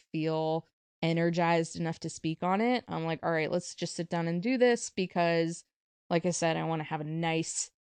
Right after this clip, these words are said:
nice little pile of, you know, episodes, uh, for whenever we get started here. But <laughs> if you made it to this point, thank you so much. I appreciate it. Let me know your thoughts. Um,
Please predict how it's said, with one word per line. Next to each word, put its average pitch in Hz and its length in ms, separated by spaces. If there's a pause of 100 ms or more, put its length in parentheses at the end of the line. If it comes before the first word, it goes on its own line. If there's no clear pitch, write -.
(260)
nice 180 240
little 170 160
pile 170 580
of, 156 380 (320)
you 180 80
know, 165 160
episodes, 151 720 (460)
uh, 170 240 (160)
for 175 120
whenever 165 380
we 160 140
get - 240
started 165 420
here. 165 460
But 160 240 (180)
<laughs> - 220
if 233 160
you - 40
made 254 220
it 349 140
to 247 160
this 220 260
point, 202 380
thank 226 260
you 254 140
so 220 320
much. 202 340
I 190 100
appreciate 208 540
it. 202 160
Let 254 140
me 302 80
know 277 100
your 262 160
thoughts. 240 480 (140)
Um, 202 360